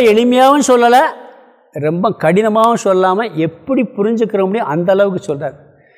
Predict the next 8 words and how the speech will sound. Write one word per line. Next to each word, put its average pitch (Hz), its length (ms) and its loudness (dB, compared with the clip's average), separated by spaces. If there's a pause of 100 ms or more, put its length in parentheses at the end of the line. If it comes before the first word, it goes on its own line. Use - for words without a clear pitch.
(160)
சில 262 160 2
பேர் 285 200 4
வளவளன்னு 262 480 4
பேசிக்கிட்டே 202 380 0
இருப்பாங்க, 165 320 -4
பார்த்துருக்கீங்கன்னா. 165 560 -2 (160)
சில 170 100 0 (100)
பேர் 156 220 -2